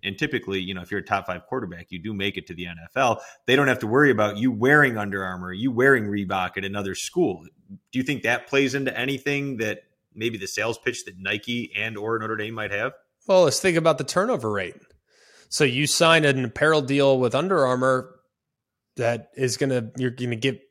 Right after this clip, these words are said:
Speaker 2: Under Armour cleats. That's great. But guess what? In a year, you transfer because you're not the starting quarterback. Now you're playing for a Nike school and you're expected to wear Nike cleats because that deal is not carved out.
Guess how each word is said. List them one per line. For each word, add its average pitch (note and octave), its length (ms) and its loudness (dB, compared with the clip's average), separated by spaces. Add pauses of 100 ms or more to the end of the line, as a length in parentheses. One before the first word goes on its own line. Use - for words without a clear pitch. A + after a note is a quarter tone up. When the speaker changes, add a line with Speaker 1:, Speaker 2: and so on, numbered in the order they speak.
Speaker 2:
Under C3+ 280 4
Armour C3 200 4
cleats. F3 480 0
That's C#3+ 200 0
great. F3+ 380 2 (580)
But B2+ 400 2
guess C#3+ 240 2
what? D#3+ 400 6 (440)
In C3+ 140 0
a B2+ 80 2
year, C#3 640 2 (560)
you C#3 220 4
transfer E3+ 720 4
because B2+ 320 0
you're C3+ 80 2
not C3+ 180 2
the - 60 -6
starting C3 320 0
quarterback. C#3 540 2
Now C3+ 140 2
you're C#3 160 2
playing C#3 280 0
for B2+ 180 0
a A#2 60 2
Nike D3 380 4
school B2+ 340 0
and B2+ 100 0
you're B2 140 0
expected B2 460 -4
to A#2+ 60 -6
wear A#2 180 0
Nike C#3+ 340 2
cleats B2+ 340 -2
because A#2+ 400 -2
that C#3 240 4
deal C3 220 2
is A#2 140 -2
not A#2 180 0
carved A2+ 340 0
out. A2 260 2